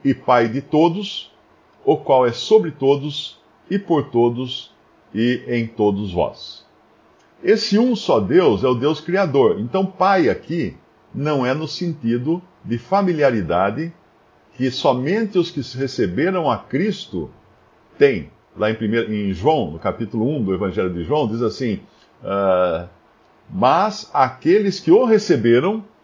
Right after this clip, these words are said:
deu-lhes o poder de serem feitos filhos de Deus, aos que creem no seu nome."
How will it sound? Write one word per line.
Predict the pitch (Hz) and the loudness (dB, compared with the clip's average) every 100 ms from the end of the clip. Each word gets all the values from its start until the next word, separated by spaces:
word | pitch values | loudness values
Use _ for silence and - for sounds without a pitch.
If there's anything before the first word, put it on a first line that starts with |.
| _ _ _ | _ _ _
deu-lhes | 82 87 170 220 202 165 | -10 4 6 6 4 2
o | 165 | 0
poder | - 151 110 85 175 156 90 | 2 2 2 4 4 4 2
de | 90 | -2
serem | 107 143 123 110 | -6 -2 -2 -4
feitos | - 135 143 143 127 | -2 -2 -2 -8 -12
filhos | - 147 147 135 | -6 -4 -4 -6
de | 147 | -4
Deus, | 117 95 82 | 2 2 2
aos | 107 | -2
que | - 123 | -2 -6
creem | 120 113 | -2 -2
no | 113 | -4
seu | 107 117 | -2 -2
nome." | 95 65 | -2 -4